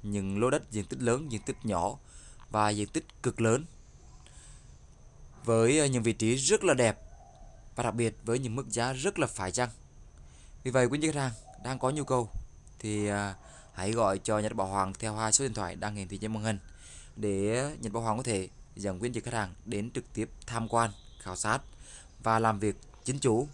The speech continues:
để quý anh chị khách hàng có thể thương lượng với một mức giá phải chăng phù hợp nhất với những sản phẩm đến từ kênh nhà đất Bảo Hoàng. Và ngoài ra, à, quý anh chị khách hàng, quý anh chị chủ nhà, à, đang có những căn nhà,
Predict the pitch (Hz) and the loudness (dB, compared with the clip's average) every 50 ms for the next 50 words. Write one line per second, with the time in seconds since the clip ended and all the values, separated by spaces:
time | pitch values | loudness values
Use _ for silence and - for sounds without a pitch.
0 | - - - - - - - - - 110 98 98 92 - 92 82 87 87 - - | -12 -20 -20 -20 -20 -20 -18 -10 -6 -4 -2 -2 -2 -4 -4 -4 -4 -4 -2 -2
1 | 110 101 95 101 95 104 92 110 110 110 104 98 90 90 98 107 117 104 92 - | -2 -2 -2 -4 -4 -4 -6 -4 -2 -2 -2 -2 -2 -4 -4 -4 -4 -4 -6 -6
2 | - 117 - - - 101 92 104 127 139 - - - - 95 - 92 - 113 117 | -6 -6 -4 -2 -2 0 -2 -2 -4 -6 -10 -14 -8 -6 -6 -6 -2 -2 -2 -2
3 | 113 110 - - - - - - - - - - 117 113 104 - - 104 113 117 | -2 -8 -12 -18 -18 -18 -18 -18 -16 -12 -4 0 0 0 0 0 -2 -2 -2 -2
4 | - - 107 110 107 123 135 120 101 - 95 90 101 95 87 90 - 101 101 104 | -2 -2 0 0 0 0 0 -2 -2 -2 -2 -4 -4 -4 -4 -6 -6 -6 -6 -4
5 | 107 110 104 - 113 113 104 95 95 90 104 - 90 95 104 104 98 87 - - | -4 -6 -4 -4 -4 -4 -4 -4 -6 -6 -6 -4 0 2 4 2 2 0 -6 -14
6 | - - - - - - - - - - - - - - - - - 123 120 131 | -18 -18 -16 -16 -16 -16 -16 -16 -16 -16 -16 -18 -16 -16 -18 -4 0 4 6 6
7 | 123 131 135 139 131 120 - - - - - - - 110 110 113 131 123 135 127 | 8 8 8 8 6 4 -4 -12 -18 -20 -18 -8 -4 -2 0 0 2 2 2 2
8 | 123 127 123 117 107 95 - - - - - - - - - - 123 135 127 117 | 2 4 2 2 2 -2 -6 -14 -20 -20 -20 -20 -20 -12 -4 -2 -2 0 0 0
9 | 110 98 - 104 107 110 113 110 104 95 - - - - - - - - - - | -2 0 0 0 2 4 4 4 4 2 -4 -12 -18 -20 -20 -20 -18 -18 -14 -6
10 | 95 95 104 104 113 120 117 - 110 113 131 147 139 113 101 98 - 127 120 123 | -4 -2 0 2 2 2 2 4 4 4 4 2 0 -2 -4 0 0 0 0 2
11 | 120 117 113 107 95 | 4 4 4 2 0